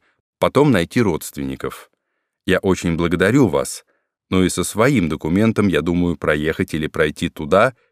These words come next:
куда мне нужно», озорно улыбаясь, ответила девушка. «Ваша самоуверенность делает вам честь». Карин демонстрировал хорошее настроение. Давайте договариваться работать вместе на пользу Украине.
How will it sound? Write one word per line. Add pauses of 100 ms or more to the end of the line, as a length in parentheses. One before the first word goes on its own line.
куда
мне
нужно», (440)
озорно
улыбаясь, (280)
ответила
девушка. (1040)
«Ваша
самоуверенность
делает
вам
честь». (480)
Карин
демонстрировал
хорошее
настроение. (420)
Давайте
договариваться
работать
вместе (200)
на
пользу
Украине.